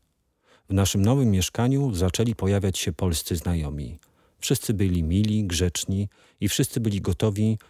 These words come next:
przechować resztki naszego dobytku. Rozdawaliśmy, cośmy mogli. Ja tymczasem goniłem po całym mieście bez opaski. Z grupą koleżków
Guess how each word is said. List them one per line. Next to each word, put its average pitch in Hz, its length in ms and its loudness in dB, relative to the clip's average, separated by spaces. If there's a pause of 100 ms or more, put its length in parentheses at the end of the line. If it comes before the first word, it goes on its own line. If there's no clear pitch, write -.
(120)
przechować 104 540 -2
resztki 92 360 -2
naszego 85 380 -2
dobytku. 78 600 -8 (460)
Rozdawaliśmy, 98 960 0
cośmy 90 360 -2
mogli. 78 480 -6 (760)
Ja 117 160 2
tymczasem 117 560 0
goniłem 104 420 2
po 95 120 -2
całym 98 340 0
mieście 95 380 0
bez 85 200 0
opaski. 82 680 -6 (680)
Z 92 120 2
grupą 110 380 2
koleżków - 760 -2